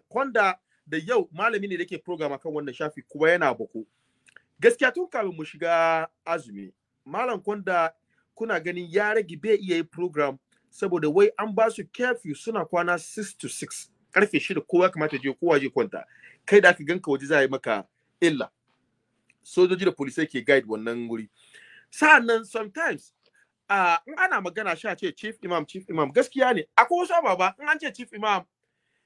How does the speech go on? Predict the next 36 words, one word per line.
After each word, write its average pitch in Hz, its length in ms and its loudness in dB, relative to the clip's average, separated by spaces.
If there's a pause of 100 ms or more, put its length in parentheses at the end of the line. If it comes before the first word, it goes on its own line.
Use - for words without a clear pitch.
(300)
in 359 160 0
chief 359 180 -2
imam 269 280 0
ya 214 120 2
yi, 202 200 -8
she - 180 -16 (240)
kuno 359 560 0
wat-, 339 220 -8
wala 294 200 -4
Allah, 254 260 -8
sa-, 262 240 -4
ah, 277 200 2 (200)
ba, 233 140 -6
ah, 240 220 -4
malam 262 340 -4
ya 240 240 -6
girma, 247 460 -6 (300)
girma 262 280 -6
malam 262 300 -2
ya 247 140 -2
kamata 240 380 -6
ya 196 100 0
futa. 214 340 -10 (500)
To 339 80 -4
yanzu 349 320 2
kuma 370 240 2
ana 349 160 4
batun 254 220 -4
wai 277 140 -2
me 226 100 6
yasa 220 320 0
malam 180 360 0
bai 135 120 -8
je 156 120 -8
wurin 156 280 -4
ba. 107 100 -8